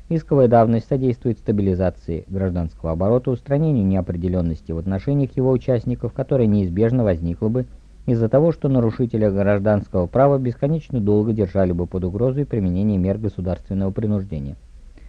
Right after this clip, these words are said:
Устойчивый гражданский оборот – предполагает конкретизацию объема прав и обязанностей участвующих в нем субъектов, а значит, скорейшее разрешение возникающих между ними споров по поводу гражданских прав. Нельзя сбрасывать со счетов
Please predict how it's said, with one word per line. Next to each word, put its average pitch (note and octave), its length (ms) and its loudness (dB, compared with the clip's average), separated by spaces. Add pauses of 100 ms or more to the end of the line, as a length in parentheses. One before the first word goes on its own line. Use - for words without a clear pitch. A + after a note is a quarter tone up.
(400)
Устойчивый E3+ 500 0
гражданский C#3+ 500 2
оборот – C3 380 4 (420)
предполагает C#3+ 600 2
конкретизацию C3+ 800 0
объема A#2 320 2
прав A#2 380 2
и G2+ 60 -4
обязанностей G#2 580 -2
участвующих F2 640 -6
в - 20 -8
нем F2+ 180 -4
субъектов, B2 500 -4 (480)
а B2 120 2
значит, D#3+ 340 0
скорейшее C3+ 460 2
разрешение A2 580 2
возникающих G2+ 640 -2
между F2+ 260 -2
ними E2+ 240 0
споров C#3 340 -2
по - 140 -10
поводу C3+ 320 -2
гражданских F2 580 -2
прав. D2 240 -6 (1000)
Нельзя D3+ 380 6
сбрасывать C#3 540 2
со C3 80 -4
счетов A#2+ 400 -2